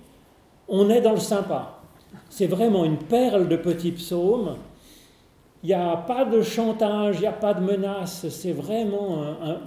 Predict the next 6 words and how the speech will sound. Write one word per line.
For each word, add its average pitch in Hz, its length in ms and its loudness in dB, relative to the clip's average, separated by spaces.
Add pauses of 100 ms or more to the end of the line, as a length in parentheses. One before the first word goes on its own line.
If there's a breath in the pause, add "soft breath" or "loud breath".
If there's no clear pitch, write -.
vraiment 240 460 -4
un 175 60 -2
bon, 254 400 -2
beau 214 440 -6
petit 208 180 -6
psaume. 190 540 -6